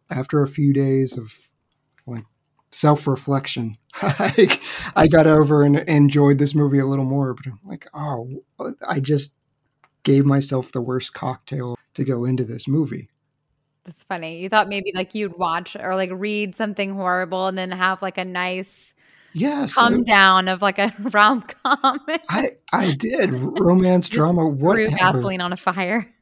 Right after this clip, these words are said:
Speaker 1: I, yes, yes. This, this real life killer who's abducting young women and doing awful things, and then I get this. <laughs> So yeah, it, uh, it, it was very, very awkward.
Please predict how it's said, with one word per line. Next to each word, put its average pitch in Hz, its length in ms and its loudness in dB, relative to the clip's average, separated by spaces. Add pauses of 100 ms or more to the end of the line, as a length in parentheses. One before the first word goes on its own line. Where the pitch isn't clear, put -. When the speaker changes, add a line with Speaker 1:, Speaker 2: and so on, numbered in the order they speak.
(140)
Speaker 1:
I, 143 400 0
yes, 135 760 0
yes. 127 500 -6
This, - 500 -12
this - 460 -10 (420)
real 139 360 4
life 139 480 2
killer 143 460 2
who's 131 240 0
abducting 127 680 -2
young 127 340 -4
women 127 360 -2
and 120 140 -6
doing 123 300 -4
awful 123 400 -10
things, 143 420 -4
and 127 180 -4
then 123 200 -6
I 139 160 -2
get 139 440 -8
this. 180 480 -8
<laughs> - 220 -20
So - 840 2
yeah, 196 420 2 (380)
it, 190 380 2
uh, 143 340 -2 (640)
it, 143 360 -2
it 165 160 -4
was 151 200 -4
very, 139 580 0
very 131 480 -4 (160)
awkward. 120 440 -10